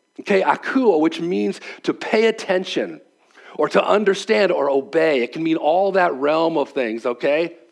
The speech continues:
It's much more than just listening with our ears. It's much more than just the physiological listening of, thing of just listening with our ears here. He's saying there's more to it.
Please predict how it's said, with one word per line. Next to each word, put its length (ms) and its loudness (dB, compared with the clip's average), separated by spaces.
It's 240 -4
much 380 -2
more 240 4
than 140 0
just 240 -2
listening 480 2
with 160 2
our 180 4
ears. 260 0
It's 160 0
much 300 0
more 180 4
than 100 2
just 140 -10
the 80 -2
physiological 880 0
listening 520 -2
of, 160 0
thing 160 -2
of 80 0
just 200 -8
listening 500 0
with 180 0
our 140 2
ears 360 -4
here. 120 -4
He's 180 -4
saying 160 0
there's 200 -4
more 360 0
to 360 0
it. 240 -6